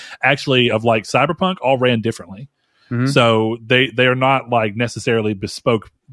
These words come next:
Speaker 1: Uh, they're not normal P C versions. They're almost bespoke. So developers would also be using this so that they can make sure they're fine-tuning their game to work for that specific service if they're gonna support it.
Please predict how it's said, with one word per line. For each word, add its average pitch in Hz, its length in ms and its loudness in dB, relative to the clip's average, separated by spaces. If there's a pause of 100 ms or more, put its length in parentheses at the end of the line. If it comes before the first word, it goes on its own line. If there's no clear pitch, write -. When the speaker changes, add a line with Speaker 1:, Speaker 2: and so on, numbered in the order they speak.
(140)
Speaker 1:
Uh, 117 200 2
they're 123 120 0
not 147 160 0
normal 139 280 2
P 123 160 -4
C 143 140 -2
versions. 113 360 0
They're 123 120 -4
almost 127 340 -2
bespoke. - 400 -2
So 123 100 0
developers 131 480 2
would 117 100 -2
also 135 300 0
be 127 100 -4
using 113 280 -6
this 110 260 -4 (300)
so - 160 -2
that 113 100 0
they 113 140 0
can 120 100 -4
make 113 180 0
sure - 140 0
they're 104 140 0
fine-tuning 110 580 0
their 101 140 -4
game 101 340 -2
to 107 180 -6
work 101 360 -2
for - 120 -8
that 101 160 -4
specific - 440 -12
service 98 440 -6
if 113 120 -6
they're 104 100 -2
gonna 95 160 -4
support - 340 -8
it. - 100 -18